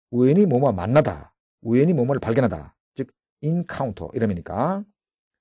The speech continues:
any book that he happens to come across, 우연히 대하게 되는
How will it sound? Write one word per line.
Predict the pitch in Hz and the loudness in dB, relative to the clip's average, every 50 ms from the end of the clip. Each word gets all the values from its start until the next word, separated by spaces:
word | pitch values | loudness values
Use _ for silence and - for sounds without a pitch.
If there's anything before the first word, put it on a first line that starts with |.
| _ _ _ _ _ _ _ _ _ _ _ _ _ _ - | _ _ _ _ _ _ _ _ _ _ _ _ _ _ 0
any | 165 185 208 220 196 | 4 6 6 6 6
book | 220 214 - - _ _ _ _ _ | 6 4 2 -2 _ _ _ _ _
that | - 135 - - - | 0 0 0 0 -2
he | 127 107 | -2 0
happens | - 120 117 - 123 117 101 | 0 0 -2 0 -4 -6 -6
to | - 107 - - | -6 -8 -8 -6
come | - 104 95 90 | -6 -6 -6 -4
across, | - - 98 87 82 - - - 76 78 - _ _ _ _ _ _ _ _ _ _ _ _ _ _ _ _ - | -4 -4 -4 -6 -6 -10 -14 -18 -20 -20 -20 _ _ _ _ _ _ _ _ _ _ _ _ _ _ _ _ 0
우연히 | 143 143 147 160 165 175 202 220 | 4 6 8 8 10 8 8 6
대하게 | 175 165 156 160 170 165 | 6 6 6 6 6 6
되는 | 151 165 185 180 | 4 2 2 0